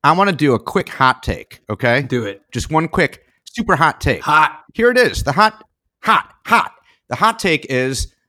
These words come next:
Speaker 1: the Lions are no worse off without Matty Staff than they are with him.
Speaker 2: Hot.
Speaker 1: The guy who's filling in for him is just as good.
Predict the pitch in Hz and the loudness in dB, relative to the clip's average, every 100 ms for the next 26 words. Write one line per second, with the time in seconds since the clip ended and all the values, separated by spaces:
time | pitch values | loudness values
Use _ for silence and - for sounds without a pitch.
0 | _ 175 190 226 247 247 214 156 151 165 | _ -4 0 2 0 -2 -2 0 2 0
1 | 165 170 143 156 151 - 123 135 120 120 | 0 -2 0 0 0 -2 0 0 0 -2
2 | 107 104 - 104 101 104 131 131 143 156 | -2 -4 -6 -2 -2 -4 -6 -4 0 2
3 | 151 165 90 - 156 170 156 117 139 147 | 2 -2 -4 -2 2 2 0 2 4 4
4 | 143 127 156 143 143 151 143 170 165 160 | 2 -2 -4 -2 0 -2 2 2 2 2
5 | 135 208 214 - 147 - 220 202 180 165 | 0 2 2 2 -2 4 6 6 4 0